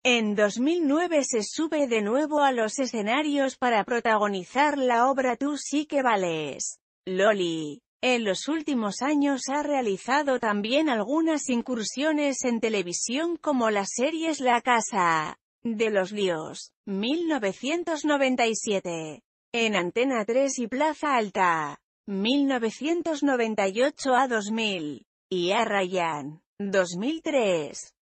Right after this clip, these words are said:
para Canal Sur o su presencia en los reality shows La Isla de los Famosos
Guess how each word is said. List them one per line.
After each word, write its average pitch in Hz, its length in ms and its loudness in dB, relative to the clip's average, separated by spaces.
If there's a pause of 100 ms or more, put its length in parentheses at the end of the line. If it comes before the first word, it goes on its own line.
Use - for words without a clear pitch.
para 214 360 4
Canal 180 480 2
Sur 311 320 -4
o 269 100 2
su 277 240 -4
presencia 320 800 0
en 285 100 0
los 240 160 0
reality 220 580 0
shows 277 480 -2
La 214 220 2
Isla 302 400 0
de 311 140 -2
los 294 180 -2
Famosos 196 960 0